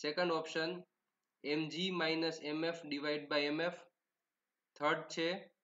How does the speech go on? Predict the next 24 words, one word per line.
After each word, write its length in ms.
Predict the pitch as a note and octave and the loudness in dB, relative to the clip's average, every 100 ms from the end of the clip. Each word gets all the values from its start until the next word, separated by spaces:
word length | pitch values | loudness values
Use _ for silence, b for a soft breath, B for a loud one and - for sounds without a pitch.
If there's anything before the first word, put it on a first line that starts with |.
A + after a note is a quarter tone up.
| - | -4
એમ 320 | C#3+ D#3 C#3+ | 0 0 -2
જી 360 | D3 F#3 G#3 C#3 | -2 -2 -2 -4
divide 420 | C#3+ E3+ F3 D#3 | 0 4 4 2
by 300 | B2+ G#2 F#2+ - _ _ _ _ | 0 -2 -2 -10 _ _ _ _
એમ 200 | B2+ D3 | -2 2
F 220 | E3+ F3 | 2 0
minus 460 | D3+ C#3+ D3 D#3 G3 - - | 0 0 2 2 0 -4 -4
એમ 240 | D3 D#3 | -2 -2
જી. 240 | - G2 - _ _ _ _ _ _ _ _ _ _ _ | -6 -10 -14 _ _ _ _ _ _ _ _ _ _ _
અને 160 | D3+ D#3 | -4 -2
છેલ્લું 480 | D3+ F3 F#3 G#3+ F#3+ | -2 0 0 0 -2
છે 200 | - C#3 D3+ - _ _ _ _ _ _ _ _ _ _ | -2 -6 -6 -14 _ _ _ _ _ _ _ _ _ _
એમ 280 | C3 D3 D#3+ | 0 2 0
જી 340 | D#3 F#3 F#3+ | 0 0 0
divide 420 | D3+ D3 D3+ D3 C3 | 0 2 2 2 2
by 380 | B2+ B2 C#3 C#3+ - _ _ - | 4 6 2 -4 -14 _ _ -8
M 340 | C3+ D3 D3+ | -2 0 -2
જી 380 | B2 D#3 F#3+ G3+ - | -4 -4 -4 -6 -4
plus 220 | D#3 G#3+ - - - | 2 2 2 -6 -12
એમ 180 | D3+ D3+ | -6 -4
એફ. 200 | A2 - - _ _ _ _ _ - | -4 -8 -18 _ _ _ _ _ -6
એટલે 180 | C#3 D3+ | 4 6
આની 200 | F3+ G3 | 8 6
અંદર 460 | G3 F#3+ G#3+ - | 6 4 4 -2